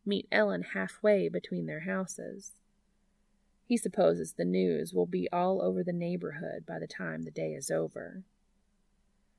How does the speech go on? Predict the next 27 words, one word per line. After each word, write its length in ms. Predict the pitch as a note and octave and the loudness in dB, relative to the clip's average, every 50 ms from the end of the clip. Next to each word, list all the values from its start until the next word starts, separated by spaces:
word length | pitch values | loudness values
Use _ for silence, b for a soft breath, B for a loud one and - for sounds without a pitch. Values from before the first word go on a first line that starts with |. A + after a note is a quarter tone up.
| _ _ _ _ - | _ _ _ _ -8
God, 300 | - G#3+ F#3 F3 E3+ D#3 | -6 -4 -4 -4 -4 -6
he 180 | D#3+ - G3+ F#3+ | -4 -2 -2 -2
hates 520 | E3+ - - - G3 G3 - - - - | -2 -4 -4 2 2 2 2 2 -2 -4
that 180 | - - G3 F#3 | 0 0 0 0
he 160 | E3 G#3 G3+ | 2 0 0
has 260 | F3 F3+ F#3+ F3+ - | 0 -2 -4 -4 -4
to 100 | - G3 | -4 -4
wonder 540 | F#3 E3 E3 F#3 F#3 F#3 F#3 F3 E3+ E3 - - - | -4 -2 -2 0 0 2 0 0 -2 -4 -4 0 2
who 280 | G#3 G#3 G3+ G3+ G3+ - | 4 4 6 6 4 4
out 160 | - F#3+ F#3 | 2 -2 -2
of 100 | F3+ F3 | -2 -2
the 80 | F#3 F3+ | -4 -6
people 320 | - - G3 G3 - F#3+ | -4 -4 -4 -4 -4 -4
he 180 | F3 D#3 F#3 F#3 | -4 -4 -4 -4
sees 460 | - - - - G3 F#3 F3 E3+ - - - | -4 -4 -2 0 0 0 0 -2 -4 -6 -4
every 400 | F#3+ F#3 F3+ G3 F#3 F#3 F3+ F3+ | -2 -2 0 0 -2 0 -2 -2
day 520 | E3 - E3 E3 D#3+ D#3 D3+ D3 D3 E3+ - _ _ _ _ _ - | -2 -4 -4 -4 -2 -4 -4 -6 -8 -10 -12 _ _ _ _ _ -6
is 160 | G3+ F#3 - | -4 -2 2
most 280 | F#3 F3+ F3 - - - | 2 2 2 2 0 0
likely 360 | F3 E3+ F3 - C#3+ - - | 0 0 0 -2 -6 -8 -8
to 140 | - - D3 | -6 -6 -6
have 120 | D3 D3+ | -6 -2
done 240 | - E3+ E3 E3+ D#3+ | -2 -2 0 0 -2
this 180 | D3+ C#3+ - - | -4 -6 -6 -8
to 120 | - E3 | -8 -8
them. 380 | D3+ D3+ D3 D3 D3 D3+ D#3 D3+ _ _ _ _ _ _ _ _ _ _ _ _ _ _ _ _ _ _ _ _ - | -8 -6 -6 -6 -6 -8 -10 -12 _ _ _ _ _ _ _ _ _ _ _ _ _ _ _ _ _ _ _ _ -2
But 120 | A#3 A3+ | -2 0